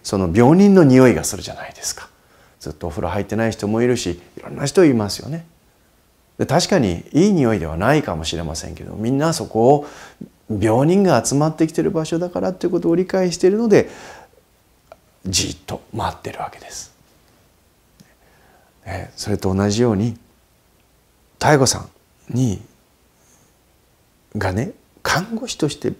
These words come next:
多くの病人の人たちを見てこられてるから、私はぜひね、妙子さんに、今まで、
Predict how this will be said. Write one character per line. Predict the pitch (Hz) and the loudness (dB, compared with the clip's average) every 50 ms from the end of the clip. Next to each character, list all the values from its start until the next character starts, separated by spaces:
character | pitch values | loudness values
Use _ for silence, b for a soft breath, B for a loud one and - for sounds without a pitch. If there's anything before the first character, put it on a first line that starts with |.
| _ _ _ | _ _ _
多 | - - 160 - | 0 0 0 0
く | - 185 | -2 -4
の | 175 165 151 | -2 -2 0
病 | 151 151 151 156 160 | 0 0 2 2 2
人 | 160 156 156 - - - | 0 0 -2 -4 -6 -4
の | 156 151 151 | -2 -2 -2
人 | 143 - - | -2 -6 -6
た | - - 143 | -6 -6 -6
ち | - - 104 | -4 -4 -4
を | 95 | -2
見 | 104 127 185 208 | 0 0 0 2
て | - - 240 | 2 0 0
こ | - - 147 135 | 2 0 0 0
ら | 123 120 | 0 0
れ | 110 104 | -2 -4
て | - - 101 | -4 -4 -4
る | 78 78 73 - _ _ _ _ _ _ _ _ _ _ _ | -4 -4 -8 -10 _ _ _ _ _ _ _ _ _ _ _
か | - - - 190 | -10 -2 0 0
ら、 | 165 101 76 B B B B B B B B B B B B B B B B B B B _ _ _ _ _ - | 0 0 -2 B B B B B B B B B B B B B B B B B B B _ _ _ _ _ -2
私 | 123 - 107 101 110 | -2 0 0 -2 0
は | 131 147 139 - - - _ _ _ _ | 0 0 0 -2 -4 -10 _ _ _ _
ぜ | 110 127 143 | 2 2 2
ひ | 127 113 | 2 0
ね、 | 101 123 160 185 - _ | -4 -4 -6 -8 -10 _
妙 | - 123 107 | 2 2 2
子 | - - | 2 -2
さ | 85 - 85 | -8 -8 -8
ん | 85 104 | -8 -4
に、 | 127 151 135 - _ _ _ _ _ _ _ _ _ _ - _ _ _ _ _ _ _ _ _ _ _ _ - - - | -4 -4 -4 -6 _ _ _ _ _ _ _ _ _ _ -20 _ _ _ _ _ _ _ _ _ _ _ _ -20 -10 -4
今 | 98 107 123 | 0 4 6
ま | 135 139 131 | 6 6 6
で、 | - 82 - | 4 0 -6